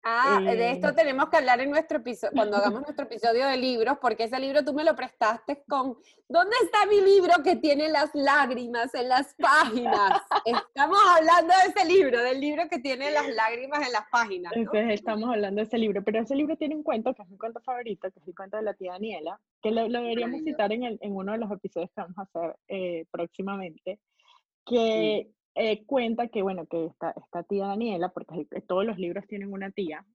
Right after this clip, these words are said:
Speaker 2: con un nombre diferente, entonces, eh, todos los, los, todos los cuentos, es un libro de cuentos, todos los cuentos tienen una tía diferente, y ahí el cuento de la tía Daniela. La tía Daniela la dejó el novio, para resumir el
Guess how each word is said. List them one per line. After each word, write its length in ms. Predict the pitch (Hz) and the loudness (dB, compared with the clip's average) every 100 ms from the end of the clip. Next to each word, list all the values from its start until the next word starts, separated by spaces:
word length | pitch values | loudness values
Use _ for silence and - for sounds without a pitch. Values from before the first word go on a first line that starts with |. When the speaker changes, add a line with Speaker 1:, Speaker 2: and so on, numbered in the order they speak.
| _ | _
Speaker 2:
con 140 | - 160 | -20 -18
un 140 | 156 | -14
nombre 300 | 175 165 165 | -12 -8 -6
diferente, 460 | 196 254 190 147 196 | -6 -6 -10 -12 -16
entonces, 460 | 175 - - 170 - | -16 -20 -14 -12 -10
eh, 80 | 196 | -4
todos 200 | 202 208 | -2 0
los, 180 | 233 170 - - | -2 -4 -14 -6
los, 300 | 208 185 196 _ - - | -4 -4 -10 _ -20 -10
todos 180 | 240 302 | -4 -4
los 140 | 277 - | -4 -4
cuentos, 280 | 190 160 165 | -4 -4 -6
es 40 | |
un 100 | 214 | -4
libro 180 | 233 226 | -2 -4
de 60 | |
cuentos, 320 | 185 - - _ | -6 -14 -16 _
todos 160 | 190 202 | -6 -6
los 120 | 226 | -6
cuentos 320 | - 170 202 - | -10 -12 -12 -14
tienen 200 | 165 170 | -12 -12
una 180 | 180 185 | -12 -6
tía 200 | 208 202 | -2 -2
diferente, 560 | 214 233 175 - 294 _ _ _ - _ | -4 -8 -10 -12 -16 _ _ _ -20 _
y 60 | 214 | -4
ahí 100 | 196 | -2
el 100 | 202 | -2
cuento 240 | 196 180 269 | -4 -6 -6
de 60 | |
la 100 | 202 | -8
tía 160 | 180 - | -10 -14
Daniela. 280 | - - - | -14 -14 -12
La 100 | 196 | -10
tía 140 | 247 | -8
Daniela 220 | 262 294 277 | -6 -6 -6
la 120 | 240 | -6
dejó 180 | 180 160 | -6 -6
el 100 | 175 | -6
novio, 360 | 170 147 135 - | -8 -12 -16 -12
para 180 | 175 165 | -12 -12
resumir 580 | 165 - 175 170 170 | -14 -12 -12 -10 -8
el 460 | 185 196 202 160 | -6 -4 -4 -6